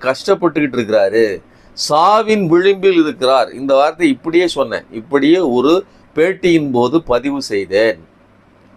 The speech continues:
ஆனா, அது அவரை குறித்து எந்த ஒரு விஷயத்தையும் இந்த விஜயோ அவருடைய தரப்பிலிருந்து ஒரு ஆளோ,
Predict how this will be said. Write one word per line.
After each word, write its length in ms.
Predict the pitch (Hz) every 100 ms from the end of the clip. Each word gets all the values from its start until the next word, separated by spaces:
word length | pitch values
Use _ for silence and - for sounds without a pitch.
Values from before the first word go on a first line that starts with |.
| _ _ _ _
ஆனா, 500 | - 143 196 185 135
அது 440 | - - 127 135 139
அவரை 460 | 135 139 147 147
குறித்து 580 | - 165 185 185 202 170
எந்த 600 | 139 165 196 202 202 214
ஒரு 500 | 180 165 151 135 120
விஷயத்தையும் 800 | 120 127 170 147 - 120 131 170
இந்த 580 | 147 135 120 113 104 92 - - _ 110
விஜயோ 460 | 127 160 151 180
அவருடைய 500 | 170 135 135 127 120 -
தரப்பிலிருந்து 760 | 156 208 220 220 202 196 190
ஒரு 140 | 175 139
ஆளோ, 400 | 127 127 110